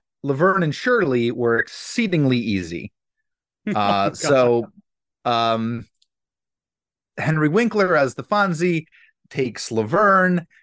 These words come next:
Speaker 1: and Richie Cunningham, who we saw last episode, uh, last
Speaker 2: Mm-hmm.
Speaker 1: episode of Must Have Seen T V, is
Speaker 2: As a
Speaker 1: Opie,
Speaker 2: baby.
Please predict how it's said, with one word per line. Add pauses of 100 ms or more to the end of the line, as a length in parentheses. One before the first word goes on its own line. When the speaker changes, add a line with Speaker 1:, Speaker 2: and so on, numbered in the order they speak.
(180)
Speaker 1:
and
Richie
Cunningham,
who
we
saw
last
episode,
uh,
last
Speaker 2:
Mm-hmm.
Speaker 1:
episode
of
Must
Have
Seen
T
V,
is
Speaker 2:
As
a
Speaker 1:
Opie,
Speaker 2:
baby.